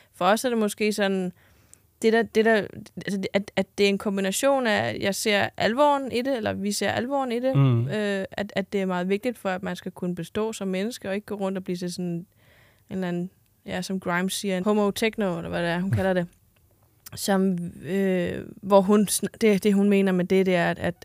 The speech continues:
Speaker 1: at vi er, har jo været det, øh, i rigtig, rigtig mange år, hvor vi, øh, bruger computeren til at kommunikere med andre mennesker.
Speaker 2: Mhm.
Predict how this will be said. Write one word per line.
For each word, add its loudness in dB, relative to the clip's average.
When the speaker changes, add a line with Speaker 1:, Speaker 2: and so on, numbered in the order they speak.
Speaker 1:
at -2
vi -2
er, 0
har 2
jo 6
været 6
det, 0
øh, -6
i -4
rigtig, -4
rigtig -2
mange -2
år, 2
hvor 0
vi, 0
øh, 6
bruger 8
computeren 2
til 2
at 2
kommunikere 2
med -2
andre -8
mennesker. -12
Speaker 2:
Mhm. 2